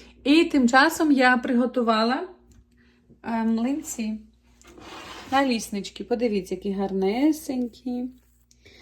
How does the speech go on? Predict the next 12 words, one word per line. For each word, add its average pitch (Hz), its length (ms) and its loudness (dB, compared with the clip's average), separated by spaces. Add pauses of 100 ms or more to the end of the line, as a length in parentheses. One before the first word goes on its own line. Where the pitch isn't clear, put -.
(340)
красиві. 208 680 -6 (640)
Ось 208 180 -10
така 190 260 -10
горка. 262 420 -6
Ну, 302 140 4
їх 294 160 8
здається, 302 460 2
що - 140 -4
небагато, 185 520 -2
але 175 160 -2
я 208 120 -2
так 185 220 -10